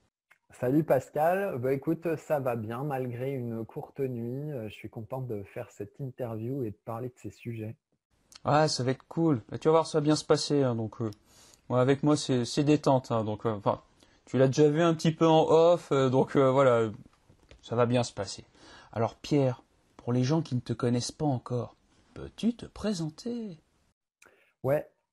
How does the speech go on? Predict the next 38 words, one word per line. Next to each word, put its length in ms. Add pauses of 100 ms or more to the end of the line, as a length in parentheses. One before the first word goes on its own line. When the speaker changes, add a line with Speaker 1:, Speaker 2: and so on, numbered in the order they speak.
(120)
Speaker 1:
eh 80
ben, 580
je 100
suis 140
Pierre, 680
je 80
suis 340
coach, 540
euh, 440
je 120
fais 100
partie 320
d'une 220
équipe 480
qui 100
s'appelle 380
Anti-Leadership. 1400 (1200)
Et, 400
euh, 260
ma 160
spécialité, 640
c'est 160
de 100
travailler 480
à 80
la 100
fois 200
sur 200
le 140
conscient, 720
sur 260
identifier 600
ses 220
désirs, 640
ses 180
rêves, 380
ses 160
projets, 640